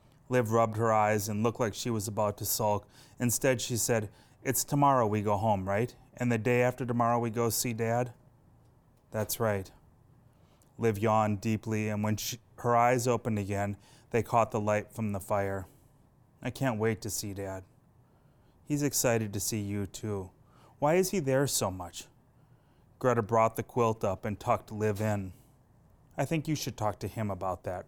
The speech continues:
when you see him." Liv yawned again. "I love you, kiddo," Greta said. Liv rolled on her side, facing the fire. "I love you back." "I'll be over at my desk. Sleep tight."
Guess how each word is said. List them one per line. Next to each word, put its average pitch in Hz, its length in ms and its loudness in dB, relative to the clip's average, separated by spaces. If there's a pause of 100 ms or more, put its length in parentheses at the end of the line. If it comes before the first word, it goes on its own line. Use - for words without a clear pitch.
when 110 180 -2
you 104 80 -4
see 104 260 -2
him." 90 180 -12 (1200)
Liv 110 260 2
yawned 98 340 2
again. 92 420 -8 (800)
"I 123 40 -2
love 123 240 2
you, 101 80 0
kiddo," 90 300 -8
Greta 92 280 -10
said. 95 320 -8 (720)
Liv 107 220 0
rolled 107 260 4
on 101 160 2
her 107 120 -2
side, 92 440 -2 (140)
facing 107 380 -2
the 98 80 -6
fire. 90 440 -10 (340)
"I 120 80 -2
love 113 220 0
you 107 100 -4
back." 95 380 -6 (1000)
"I'll 131 120 0
be 135 180 2
over 127 260 4
at 113 100 -2
my 113 140 0
desk. 92 460 -8
Sleep - 360 -8
tight." 95 360 -10